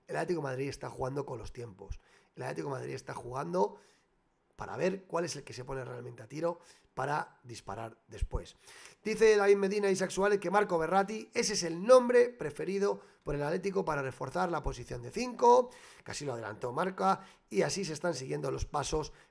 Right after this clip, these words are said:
para acabar abrochando un fichaje que en cualquier caso sigue siendo muy difícil, según palabras del propio club rojiblanco. El club rojiblanco informa directamente a Isaac Suárez y David Medina. La prioridad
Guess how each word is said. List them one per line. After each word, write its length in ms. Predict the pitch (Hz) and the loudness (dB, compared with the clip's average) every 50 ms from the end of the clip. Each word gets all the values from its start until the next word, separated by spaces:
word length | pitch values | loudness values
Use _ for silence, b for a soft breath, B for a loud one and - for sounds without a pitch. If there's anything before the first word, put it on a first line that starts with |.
| B | B
para 140 | - 147 147 | -4 -4 -2
acabar 280 | 143 143 147 156 165 175 | -2 -2 -2 -2 0 0
abrochando 440 | 165 156 147 143 139 - 160 170 185 | 0 -2 -2 -6 -6 -6 -4 -2 -4
un 80 | 185 | -4
fichaje 440 | - 151 143 - 151 - 156 151 147 | -4 -8 -8 -8 -8 -6 -6 -8 -6
que 80 | 156 175 | -6 -6
en 60 | 170 | -6
cualquier 340 | 156 143 135 131 151 139 131 | -4 -6 -6 -6 -8 -8 -8
caso 360 | - 143 - - 160 156 156 B B B B B | -8 -8 -6 -4 -6 -6 -6 B B B B B
sigue 320 | B - - 190 202 202 180 | B -6 -4 0 0 0 0
siendo 320 | - 190 196 202 202 190 | 0 0 -2 0 0 -2
muy 160 | 180 180 208 | -2 -2 -4
difícil, 680 | 208 214 190 - 226 233 240 240 214 156 139 123 117 - b b b | -4 -6 -8 -8 -10 -8 -8 -6 -6 -8 -8 -10 -16 -20 b b b
según 360 | - - - 147 175 185 - | -10 -8 -4 -4 -4 -2 -2
palabras 460 | 156 147 151 151 160 170 175 165 143 | -2 -2 -2 -2 0 2 0 0 0
del 160 | 135 127 131 | -2 -6 -6
propio 640 | 131 - 147 147 - 160 160 165 170 - - - _ - | -4 -4 -4 0 0 2 2 2 2 0 -4 -14 _ -8
club 340 | - 139 143 - - - - | -6 -4 -4 -4 -6 -10 -10
rojiblanco. 760 | - 123 113 - 101 110 113 117 113 104 95 82 82 - _ _ _ _ | -10 -10 -10 -8 -12 -10 -10 -10 -10 -10 -12 -18 -20 -20 _ _ _ _
El 100 | - 92 | -20 -20
club 220 | - - 101 110 107 | -18 -14 -14 -14 -12
rojiblanco 560 | 120 - 135 131 131 123 123 135 175 202 196 B B B B B - | -12 -10 -8 -8 -6 -8 -6 -6 -6 -6 -6 B B B B B -12
informa 560 | 123 120 120 113 - - 240 254 233 190 175 | -10 -10 -10 -6 2 6 6 6 8 6 2
directamente 760 | 151 151 143 139 127 - 139 135 147 147 143 139 156 156 156 B B B B B | 0 -2 -4 -6 -4 -4 -4 -4 -4 -4 -4 -4 -6 -6 -8 B B B B B
a 80 | 139 | -10
Isaac 160 | 123 143 143 | -8 -8 -8
Suárez 340 | - 135 139 139 139 139 - _ | -8 -8 -8 -8 -8 -10 -12 _
y 60 | - 120 | -14 -12
David 220 | 113 117 120 120 | -10 -10 -10 -10
Medina. 420 | 120 113 113 113 113 113 113 - B B B B B B | -10 -12 -12 -12 -14 -14 -16 -20 B B B B B B
La 140 | - 127 120 | -12 -12 -10
prioridad 500 | 123 127 117 110 120 143 170 175 - - | -8 -8 -8 -6 -4 -2 -2 -2 -4 -6